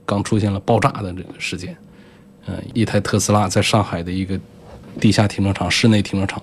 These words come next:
炸了，他自己炸也就算了，他还把停车场周边的那些车全都祸害了。啊，旁边的什么奥迪啊，什么一堆车全都被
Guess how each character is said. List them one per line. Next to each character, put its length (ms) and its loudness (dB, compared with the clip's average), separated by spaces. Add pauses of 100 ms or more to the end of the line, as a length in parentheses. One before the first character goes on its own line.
(120)
炸 120 2
了， 100 -12 (600)
他 240 4
自 220 2
己 180 -2
炸 220 0
也 160 -10
就 140 -8
算 300 -2
了， 120 -12 (100)
他 240 2
还 200 4
把 260 -4
停 220 0
车 100 6
场 300 -6
周 180 4
边 240 4
的 80 0
那 180 -4
些 160 -10
车 220 -8
全 640 0
都 160 2
祸 240 2
害 180 -2
了。 120 -12 (400)
啊， 160 -4
旁 260 0
边 220 4
的 140 2
什 100 2
么 80 4
奥 260 4
迪 300 2
啊， 260 2
什 160 0
么 120 2
一 160 2
堆 200 4
车 280 0
全 240 -4
都 120 2
被 240 -4